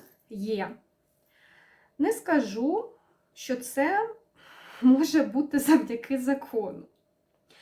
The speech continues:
саме прийняттю цього закону, але все ж таки кожен моряк, який захоче виїхати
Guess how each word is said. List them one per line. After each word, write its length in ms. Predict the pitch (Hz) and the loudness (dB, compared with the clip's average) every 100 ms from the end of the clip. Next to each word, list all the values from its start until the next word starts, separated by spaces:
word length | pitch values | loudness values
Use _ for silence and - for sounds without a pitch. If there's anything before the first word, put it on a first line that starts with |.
| - - - _ - | -20 -20 -20 _ -18
саме 440 | - 226 233 220 | -8 -2 -2 -2
прийняттю 520 | 220 220 220 220 220 | -2 -2 -2 -6 -10
цього 380 | 196 226 208 214 | -8 -6 -4 -6
закону, 760 | 202 208 - 247 294 370 403 415 - _ - - - _ | -6 -12 -8 -2 0 0 -4 -8 -20 _ -20 -20 -20 _
але 520 | 226 233 262 320 392 - _ _ _ _ _ _ _ | -6 -2 0 0 -2 -8 _ _ _ _ _ _ _
все 320 | - 254 254 | -10 -4 -4
ж 180 | 254 - | -4 -6
таки 480 | 302 302 339 359 381 - _ _ _ _ - _ - | -6 -6 -8 -6 -8 -14 _ _ _ _ -20 _ -6
кожен 520 | 269 269 294 269 247 | 2 4 4 2 2
моряк, 560 | 220 214 226 285 320 | 0 -4 -4 -4 -4
який 260 | 294 285 233 | -8 -8 -8
захоче 640 | 220 226 - 233 233 220 | -6 -8 -4 -4 -4 -6
виїхати 1000 | 196 202 220 240 277 - 330 - 349 370 | -8 -6 -4 -2 -4 -4 -6 -6 -8 -8